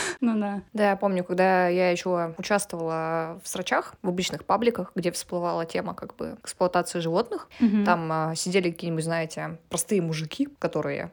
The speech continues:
Speaker 2: говорили, «Нет, ну мясо не жрать, это как бы, ну вообще чушь». И как бы в Сибири ходить без, э, теплой одежды, без теплой обуви, это тоже пиздец,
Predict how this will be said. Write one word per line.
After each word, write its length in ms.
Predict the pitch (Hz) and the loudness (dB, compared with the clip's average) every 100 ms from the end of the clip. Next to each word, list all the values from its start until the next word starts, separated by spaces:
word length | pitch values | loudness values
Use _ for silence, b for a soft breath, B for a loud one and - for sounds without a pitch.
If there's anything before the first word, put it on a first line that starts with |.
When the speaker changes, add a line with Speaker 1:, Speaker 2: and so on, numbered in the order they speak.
| - | -8
Speaker 2:
говорили, 560 | 156 151 165 170 175 - | -2 0 0 0 -6 -4
«Нет, 340 | 170 175 165 165 | 2 4 4 4
ну 80 | 160 | 0
мясо 360 | 160 202 208 | 4 4 4
не 120 | 175 165 | 0 0
жрать, 300 | 165 160 180 | 0 0 -2
это 140 | - | -10
как 160 | - 156 | -8 -4
бы, 160 | 165 | -2
ну 160 | 160 156 | -2 -2
вообще 420 | 139 - - 277 277 - | -4 -2 0 0 -2 -6
чушь». 460 | - 196 160 - - | -2 -2 -2 -6 -4
И 380 | 156 147 143 - | 0 0 0 -2
как 180 | 156 156 | -2 -2
бы 80 | 160 | -2
в 80 | |
Сибири 420 | - 185 175 254 247 | -2 0 4 4 4
ходить 480 | 170 165 180 - - | 2 2 0 -4 -2
без, 380 | 165 170 170 | 2 2 2
э, 320 | 160 156 147 147 | -2 0 -2 0
теплой 340 | - 185 185 160 | 4 4 6 4
одежды, 580 | 160 247 277 202 147 - | 4 4 4 4 2 0
без 140 | 165 - | -8 0
теплой 300 | 175 165 160 | 2 2 2
обуви, 480 | 185 247 185 156 - | 4 4 4 2 0
это 180 | 165 160 | -4 -2
тоже 480 | 180 180 160 147 147 | 0 2 2 0 -2
пиздец, 500 | 147 151 - 277 - | -6 -4 -2 -2 -2